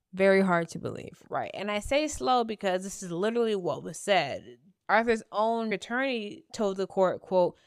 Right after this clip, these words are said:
Speaker 2: "Mister Brown's intellectual limitations were known to his family and friends. Individuals that knew Mister Brown over the course of his life have described him consistently as, quote, <laughs> slow." <laughs>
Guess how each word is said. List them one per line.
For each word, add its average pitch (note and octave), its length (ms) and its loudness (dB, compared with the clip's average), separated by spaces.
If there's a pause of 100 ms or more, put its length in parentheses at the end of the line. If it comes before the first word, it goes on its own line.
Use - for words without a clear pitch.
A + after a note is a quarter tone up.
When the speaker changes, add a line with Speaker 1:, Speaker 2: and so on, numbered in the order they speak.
(180)
Speaker 2:
"Mister A#3+ 260 -2
Brown's G#3+ 480 4
intellectual G3 760 2
limitations F#3+ 720 0
were D#3+ 140 -6
known F3 340 0
to C4 80 0
his C#4+ 220 -2
family F3 380 0
and F#3+ 180 -4
friends. B3+ 680 -4 (420)
Individuals A#3+ 680 2
that F#3+ 160 2
knew A3 280 2
Mister D#4 320 0
Brown G#3 300 0
over F#3 260 -2
the F3 100 -8
course E3+ 280 -6
of E3 80 -10
his E3 160 -6
life G3+ 340 2
have F3 360 -2
described D4+ 640 0
him A#3+ 280 0
consistently G#3 840 -2
as, G#3 240 0
quote, E3+ 420 -2
<laughs> - 0 -
slow." - 320 -2 (460)
<laughs> - 60 -12